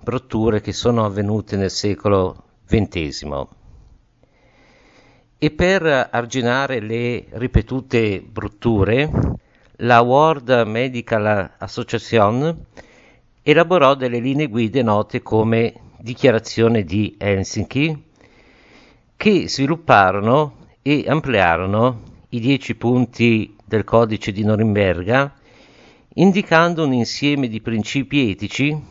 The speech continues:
che tutta la comunità medica doveva osservare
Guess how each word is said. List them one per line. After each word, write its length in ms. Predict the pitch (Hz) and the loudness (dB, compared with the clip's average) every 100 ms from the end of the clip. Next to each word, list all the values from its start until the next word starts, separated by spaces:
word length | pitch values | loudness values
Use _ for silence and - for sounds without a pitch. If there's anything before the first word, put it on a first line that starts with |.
| - - | -20 -10
che 180 | - 127 | -2 -2
tutta 340 | 175 175 - | -2 -8 0
la 140 | 113 104 | 2 2
comunità 640 | 107 110 107 - 123 107 - | 0 0 0 2 4 4 2
medica 720 | 127 104 85 92 117 127 131 - - - - _ | 0 0 -2 -2 0 0 -2 -14 -20 -20 -20 _
doveva 680 | 135 127 147 143 110 92 | 0 2 2 2 0 0
osservare 920 | 90 113 - 147 127 85 85 101 104 | -4 -8 -4 0 2 2 0 -4 -8